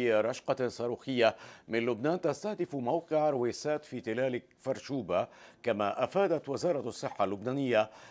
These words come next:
بأن الغارات قتلت ثلاثة أشخاص في بلدة تير دباب جنوبي البلاد.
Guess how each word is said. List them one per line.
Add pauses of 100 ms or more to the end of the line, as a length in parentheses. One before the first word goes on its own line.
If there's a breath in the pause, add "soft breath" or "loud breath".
بأن
الغارات
قتلت
ثلاثة
أشخاص (460 loud breath)
في
بلدة
تير
دباب (480)
جنوبي
البلاد.